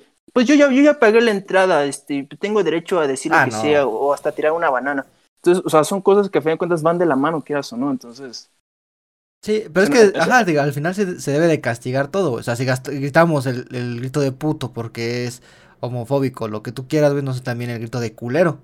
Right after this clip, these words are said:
Speaker 2: también deberíamos de castigar o se debería de quitar. Y cuando empieza a, a, este,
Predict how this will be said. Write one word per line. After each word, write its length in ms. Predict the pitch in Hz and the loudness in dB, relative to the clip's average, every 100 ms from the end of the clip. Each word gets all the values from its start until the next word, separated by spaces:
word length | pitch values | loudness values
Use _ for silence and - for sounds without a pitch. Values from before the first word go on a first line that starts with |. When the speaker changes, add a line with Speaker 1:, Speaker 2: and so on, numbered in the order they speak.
| _ | _
Speaker 2:
también 240 | 110 110 | -12 -10
deberíamos 460 | 120 120 117 120 123 | -8 -6 -6 -6 -8
de 100 | 117 | -10
castigar 420 | - 123 135 139 | -10 -8 -4 -2
o 60 | 135 | -2
se 120 | 123 | -4
debería 140 | 110 | -4
de 120 | 113 117 | -6 -6
quitar. 340 | 127 139 135 - - _ | -4 -2 -2 -4 -20 _
Y 80 | 127 | -10
cuando 200 | 131 123 | -8 -6
empieza 340 | 120 131 151 139 | -6 0 2 2
a, 680 | 120 120 117 117 117 113 107 | 0 -2 -2 -2 -2 -4 -6
a, 60 | - _ _ _ - | -12 _ _ _ -10
este, 760 | 120 107 - - 117 113 104 | -8 -8 -12 -8 -6 -6 -8